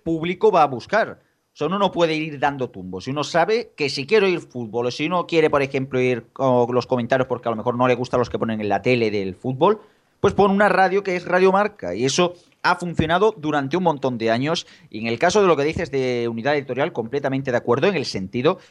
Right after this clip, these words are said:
en el mensaje de que no saben explotarlo, aunque bueno,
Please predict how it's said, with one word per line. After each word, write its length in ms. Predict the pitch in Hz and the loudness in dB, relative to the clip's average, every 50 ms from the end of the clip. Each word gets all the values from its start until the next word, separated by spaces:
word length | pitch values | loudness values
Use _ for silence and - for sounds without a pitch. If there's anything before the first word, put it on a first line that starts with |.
| _ 143 | _ _
en 140 | - 87 90 | -12 -10 -8
el 420 | 87 87 85 80 78 76 78 85 | -8 -6 -6 -6 -8 -8 -8 -8
mensaje 560 | 87 92 92 90 90 95 - 110 107 - 156 156 | -8 -8 -8 -8 -10 -8 -6 -6 -4 -2 0 0
de 100 | 156 135 | 0 0
que 220 | - 107 92 - | 0 -4 -6 -6
no 280 | - 113 113 120 131 156 | -6 -6 -2 -2 0 0
saben 260 | - 175 165 156 135 | 0 0 -2 -2 -2
explotarlo, 480 | 123 110 - 92 92 120 151 165 156 123 | -6 -6 -8 -4 0 0 2 2 0 -2
aunque 180 | 110 107 110 | -4 -4 -4
bueno, 240 | 110 143 151 120 - | -2 -2 -2 -2 -4